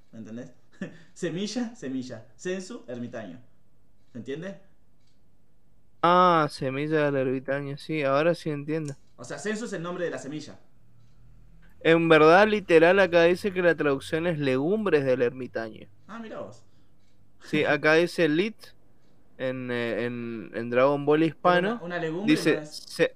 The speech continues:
Speaker 2: claro, semilla del ermitaño. Y acá está escrito en japonés. Y al lado dice sensu. Y al lado dice lit, de literal. Eh, traducción literal, legumbres del ermitaño.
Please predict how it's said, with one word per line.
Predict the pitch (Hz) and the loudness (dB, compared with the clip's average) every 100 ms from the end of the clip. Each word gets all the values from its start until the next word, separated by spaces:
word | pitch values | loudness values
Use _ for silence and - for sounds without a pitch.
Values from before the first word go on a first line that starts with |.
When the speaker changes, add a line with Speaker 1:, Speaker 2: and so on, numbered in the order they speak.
| - | 2
Speaker 2:
claro, | 160 156 147 | 4 6 4
semilla | - 147 151 175 196 190 | 0 -2 -2 0 4 4
del | 185 | 6
ermitaño. | 185 180 180 190 185 185 208 262 - - - - - - - | 4 4 0 0 0 0 -4 -6 -12 -20 -20 -20 -20 -20 -4
Y | 135 | 0
acá | 127 143 170 120 - | 0 0 0 -2 -8
está | 131 - 139 | -10 -4 -6
escrito | - 156 160 | -2 -4 -2
en | 165 | -4
japonés. | 160 160 165 160 165 202 190 | -2 -2 -2 -2 -4 -6 -6
Y | 147 | -4
al | 135 | -2
lado | 135 147 151 | 0 0 0
dice | 156 160 | -4 -6
sensu. | 151 - 185 180 175 - 226 | -8 -6 -4 -4 -6 -4 0
Y | |
al | 175 | 2
lado | 143 135 | 2 0
dice | 143 147 | -2 -4
lit, | 139 180 226 - | -2 -2 -4 -12
de | 151 127 | -6 -6
literal. | 123 151 165 165 202 - - - - - - | -4 -2 2 2 0 -6 -20 -20 -20 -18 -4
Eh, | 123 120 113 104 80 78 - | 0 0 0 -2 -2 -4 -4
traducción | 127 120 - 139 | -4 -4 -6 -8
literal, | 147 143 165 | -4 0 2
legumbres | 175 143 147 147 147 | 2 0 -2 -2 -2
del | 131 | -2
ermitaño. | 127 143 120 170 165 127 123 | -4 -4 -4 0 0 -2 -8